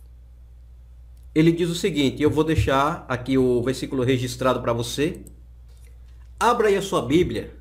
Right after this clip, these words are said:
na segunda epístola de Pedro, no capítulo três, no versículo oito. Diz o seguinte: "Mas, amados, não ignoreis uma coisa,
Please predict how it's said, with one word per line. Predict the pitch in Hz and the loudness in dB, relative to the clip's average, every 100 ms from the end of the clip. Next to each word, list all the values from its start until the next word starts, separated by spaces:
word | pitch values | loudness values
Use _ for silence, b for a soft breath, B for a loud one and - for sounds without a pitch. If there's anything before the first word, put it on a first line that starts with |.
| - - - - - - | -20 -20 -20 -20 -20 -12
na | 123 160 | -2 -2
segunda | 175 160 185 | 0 0 2
epístola | 180 - 175 170 123 131 | 0 0 -2 -2 -2 0
de | 165 | -2
Pedro, | 165 156 160 160 170 - | 0 2 2 -2 -10 -10
no | 120 143 156 | -2 0 0
capítulo | 147 131 214 214 196 185 | 0 0 -2 -2 0 -2
três, | 180 151 147 160 156 - - - | 0 0 2 -2 -6 -14 -20 -2
no | 165 180 | 2 2
versículo | 170 - 214 220 214 196 - - | 2 -2 -6 -4 0 0 0 2
oito. | 196 180 131 - - - - - - - - | 4 4 0 -8 -20 -20 -20 -20 -20 -20 -12
Diz | 123 196 | -4 -4
o | 185 | -2
seguinte: | 208 160 123 110 - | 0 0 0 -4 -12
"Mas, | - 131 160 | -6 0 2
amados, | 156 156 160 143 - - - b b b b b | 2 2 2 0 -4 -18 -20 b b b b b
não | 127 160 180 175 185 180 - | -2 2 4 4 2 -2 -6
ignoreis | 160 160 175 160 147 151 156 156 - - - | -8 -2 4 4 4 4 2 0 -8 -14 -2
uma | 160 160 160 | 2 2 0
coisa, | 165 165 123 - - | 4 4 2 -6 -16